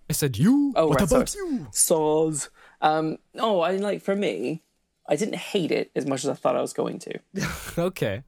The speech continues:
Speaker 2: But
Speaker 1: Yeah.
Speaker 2: I definitely feel like he was average.
Speaker 1: Yeah, he did great, though. I thought,
Speaker 2: You
Speaker 1: I
Speaker 2: know?
Speaker 1: mean, like, he, no, no, he didn't do, like, the character and the actor coming together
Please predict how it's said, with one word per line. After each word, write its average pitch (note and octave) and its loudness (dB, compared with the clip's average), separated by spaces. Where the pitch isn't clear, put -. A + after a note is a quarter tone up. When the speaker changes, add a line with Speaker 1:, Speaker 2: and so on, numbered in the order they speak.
Speaker 2:
But D3+ 2
Speaker 1:
Yeah. C#3 4
Speaker 2:
I C#3 0
definitely D3+ 0
feel D3 0
like C3+ -2
he C3+ -2
was B2+ -2
average. - -4
Speaker 1:
Yeah, G#3+ -2
he G3 -2
did A3 -2
great, F3+ 0
though. D#2 -6
I C3+ -2
thought, G3 4
Speaker 2:
You - -
Speaker 1:
I - 4
Speaker 2:
know? A3+ 4
Speaker 1:
mean, F3+ -4
like, F3 0
he, A3+ 0
no, G3 4
no, F3 4
he G3 2
didn't B3+ 0
do, G3 0
like, E3 -2
the D#3 -2
character F#3 2
and D3 2
the C#3 2
actor C3 0
coming C3 -4
together B2 -4